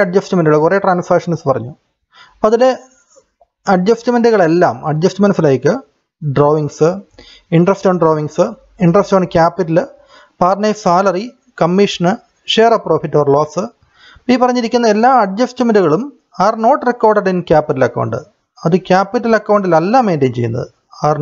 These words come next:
not recorded in capital account, but in a separate account called partners current account. ക്യാപിറ്റൽ അക്കൗണ്ട് അല്ലെങ്കിൽ പിന്നെ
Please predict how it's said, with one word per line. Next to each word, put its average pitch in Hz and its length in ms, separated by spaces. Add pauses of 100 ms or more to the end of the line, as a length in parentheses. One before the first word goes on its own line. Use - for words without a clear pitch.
not 196 140 (100)
recorded 151 400
in 247 60 (600)
capital 135 360
account, 113 300 (500)
but 214 160
in 269 120
a - 80
separate 269 480
account 240 380
called 151 240 (920)
partners 160 400
current 127 240
account. 117 260 (760)
ക്യാപിറ്റൽ 147 340
അക്കൗണ്ട് 160 260
അല്ലെങ്കിൽ 160 360
പിന്നെ 180 160